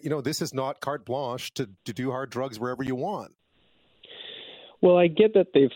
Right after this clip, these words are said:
Speaker 2: said that, but they have to think about the, the effects of, of their legislation. And again, I think this is a case of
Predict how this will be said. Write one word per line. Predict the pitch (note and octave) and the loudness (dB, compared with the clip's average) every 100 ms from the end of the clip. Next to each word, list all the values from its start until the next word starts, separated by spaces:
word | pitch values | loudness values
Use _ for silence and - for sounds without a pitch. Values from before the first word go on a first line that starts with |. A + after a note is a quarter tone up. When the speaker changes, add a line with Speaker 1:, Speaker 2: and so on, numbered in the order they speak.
| - | 0
Speaker 2:
said | D3 D#3 | 0 4
that, | A#2+ A2 A2+ - | 4 4 2 2
but | A#2+ A2 - - | 4 2 -2 0
they | C3 | 2
have | B2+ D3+ - | 4 2 2
to | D3+ | 2
think | D3 C#3+ | 2 2
about | B2+ A#2+ A#2+ - - | 2 4 4 4 4
the, | A#2 G#2+ G#2+ - _ _ _ _ - - - - - - | 6 8 6 2 _ _ _ _ -8 -8 -4 -6 -6 -6
the | A#2+ B2 B2+ - - | 4 6 6 2 -2
effects | A#2 - C3+ C#3 - B2+ | -2 2 2 2 2 4
of, | A#2+ A2+ - - | 6 4 0 -4
of | A2 A#2+ G#2+ - - | 2 2 2 -4 4
their | B2 | 6
legislation. | A#2 A#2 A2 G#2 B2+ D#3+ - G2+ | 8 6 4 4 6 6 4 4
And | G#2 G#2+ | 4 4
again, | G#2+ C3 A2+ | 6 6 6
I | G#2 A2+ | 4 4
think | C3 A#2 | 2 4
this | A#2+ - | 2 4
is | A#2 | 2
a | G#2 | 2
case | - A#2+ A#2 A#2 - G#2+ | 2 6 6 4 0 0
of | G#2+ | 2